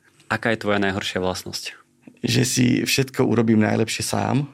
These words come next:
Speaker 2: si myslím. A s týmto stále trošku bojujem.
Speaker 1: A zlepšuje sa to trochu?
Speaker 2: Áno, áno. Už, už sa to zlepšuje, keď máš ľudí.
Speaker 1: Keď máš dvanásť ľudí okolo seba, už sa
Speaker 2: Tak
Speaker 1: to muselo
Speaker 2: už, už sa to
Speaker 1: zlepšiť, hej?
Speaker 2: muselo zlepšiť, ale hej, asi, asi toto.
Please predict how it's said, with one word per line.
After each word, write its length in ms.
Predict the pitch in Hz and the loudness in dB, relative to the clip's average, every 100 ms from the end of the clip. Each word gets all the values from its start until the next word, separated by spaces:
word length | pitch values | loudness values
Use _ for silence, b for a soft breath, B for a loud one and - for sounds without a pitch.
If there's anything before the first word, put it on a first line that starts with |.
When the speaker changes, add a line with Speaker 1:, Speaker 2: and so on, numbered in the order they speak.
| _ _ | _ _
Speaker 2:
si 180 | - 110 | -2 0
myslím. 640 | 107 - 113 127 156 151 _ _ - | 0 0 0 2 0 -6 _ _ -10
A 80 | - | -6
s 80 | 127 | 0
týmto 180 | 127 120 | 0 0
stále 240 | - 113 | 0 0
trošku 300 | 110 107 104 | 0 -2 0
bojujem. 560 | 101 101 104 120 143 135 _ B B _ _ _ _ | 2 2 2 2 0 -4 _ B B _ _ _ _
Speaker 1:
A 80 | - | -6
zlepšuje 360 | 95 101 - 143 | 0 0 0 -2
sa 100 | 165 | 0
to 80 | 180 | 0
trochu? 280 | 190 190 | -2 -2
Speaker 2:
Áno, 400 | - 156 117 107 117 | 0 0 0 0 -4
áno. 300 | - 131 - | -4 -4 -4
Už, 300 | 117 113 - | -4 -4 -2
už 100 | - 110 | -2 0
sa 100 | 127 | -2
to 80 | 110 | -2
zlepšuje, 340 | 110 - 107 | -2 -2 -2
keď 120 | 110 | 0
máš 160 | 101 101 - | 0 -2 -2
ľudí. 500 | 107 98 92 98 95 - | -2 -2 0 0 -2 -2
Speaker 1:
Keď 120 | 117 | 2
máš 160 | 117 104 | 2 2
dvanásť 260 | 120 117 | 0 2
ľudí 160 | 123 113 | 2 2
okolo 180 | 110 104 | 2 2
seba, 220 | - 104 | 2 0
už 80 | 98 | 0
sa 80 | 104 | 0
Speaker 2:
Tak 60 | |
Speaker 1:
to 60 | 107 | 2
muselo 220 | 107 110 | 2 2
Speaker 2:
už, 60 | 101 | 2
už 40 | |
sa 60 | 104 | 2
to 60 | 127 | 2
Speaker 1:
zlepšiť, 60 | |
hej? 80 | 113 | 2
Speaker 2:
muselo 220 | 104 113 | 4 2
zlepšiť, 360 | 101 92 - 87 | 2 -2 -4 -4
ale 180 | - 107 | -2 -2
hej, 160 | 101 92 | 0 0
asi, 320 | - - - | 0 -2 -2
asi 220 | - 98 - | -4 -4 -8
toto. 280 | - - | -8 -10